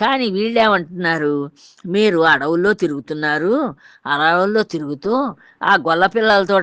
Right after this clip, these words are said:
ఆడుతూ అక్కడ మీరు ఈ మల్ల యుద్ధం నేర్చుకున్నారని చెప్పి మా రాజైన కంసుడు మాకు పురమాయించాడు, మీరు వాళ్ళతోటి ఆ,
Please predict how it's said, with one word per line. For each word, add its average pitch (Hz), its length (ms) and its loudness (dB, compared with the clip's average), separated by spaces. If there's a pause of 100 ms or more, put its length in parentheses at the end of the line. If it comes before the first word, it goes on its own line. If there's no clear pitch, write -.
ఆడుతూ 147 640 0 (320)
అక్కడ 262 320 0
మీరు 165 580 -4 (320)
ఈ 202 180 0
మల్ల 160 280 0
యుద్ధం 233 400 2
నేర్చుకున్నారని 196 840 -2 (120)
చెప్పి 196 520 -6 (300)
మా 175 220 6
రాజైన 185 540 0
కంసుడు 175 760 0 (400)
మాకు 208 260 4
పురమాయించాడు, 170 800 -2
మీరు 156 300 -4
వాళ్ళతోటి 160 520 -4
ఆ, 147 200 -6